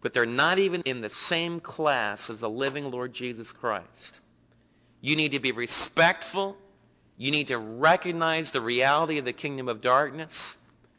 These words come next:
but you don't need to be petrified by it because you have a stronger cup. You have a stronger fellowship. And what I want to really motivate you and be used of the Spirit to drive you to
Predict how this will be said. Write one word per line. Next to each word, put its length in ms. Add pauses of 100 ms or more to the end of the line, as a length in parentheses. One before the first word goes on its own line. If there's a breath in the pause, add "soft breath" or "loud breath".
(260)
but 160
you 80
don't 380
need 380
to 80
be 120
petrified 880
by 260
it 40 (880)
because 380
you 300
have 260
a 60
stronger 640
cup. 500 (720)
You 300
have 260
a 80
stronger 560
fellowship. 640 (640 soft breath)
And 120
what 200
I 80
want 240
to 60
really 440 (180)
motivate 920
you 160
and 100
be 80
used 260
of 60
the 80
Spirit 440
to 60
drive 460
you 60
to 520